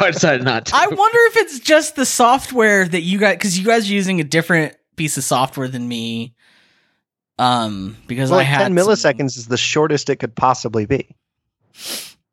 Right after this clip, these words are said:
Speaker 2: And you still notice it.
Speaker 3: Yes.
Speaker 1: Yeah, it was pretty visible. So I'll, I'll, I'll tell you my experience. Um, so I was, I s-, I noticed it, but I'm like, "You know what? I'm gonna do this." Like, it was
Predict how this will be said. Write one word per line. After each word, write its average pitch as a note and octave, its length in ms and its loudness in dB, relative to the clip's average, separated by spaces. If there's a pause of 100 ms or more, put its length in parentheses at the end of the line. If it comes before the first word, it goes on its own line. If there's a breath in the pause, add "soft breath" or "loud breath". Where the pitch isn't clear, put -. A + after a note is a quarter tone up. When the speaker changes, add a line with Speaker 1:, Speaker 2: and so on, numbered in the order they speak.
(400)
Speaker 2:
And E3+ 160 2
you F3+ 80 0
still G#3+ 320 0
notice F#3+ 440 -2
it. D#2+ 220 -12 (460 soft breath)
Speaker 3:
Yes. - 480 -4 (240)
Speaker 1:
Yeah, A#2 300 -6
it A#2+ 40 -10
was C#3 160 -6
pretty C3+ 200 -8
visible. G#2+ 460 -16 (180 loud breath)
So G3+ 200 2
I'll, G3 280 2
I'll, G3 460 2
I'll F3+ 60 -4
tell G#3 140 -2
you D#3+ 80 0
my B2+ 160 0
experience. F#2+ 800 -8
Um, G#2+ 380 -12 (400)
so D3+ 220 2
I C#3+ 160 2
was, F#3+ 140 0
I C#3 160 0
s-, - 420 -8 (220)
I C3 80 0
noticed B2+ 380 0
it, A#2+ 140 2
but A#2+ 100 0
I'm C3+ 120 0
like, B2 140 -2
"You C#3 60 -2
know C#3 100 -2
what? C3 180 0
I'm D#3+ 100 -2
gonna C#3+ 160 2
do D3+ 140 0
this." G2 320 -8 (580 loud breath)
Like, C#3+ 160 2
it C#3+ 120 2
was C#3+ 360 2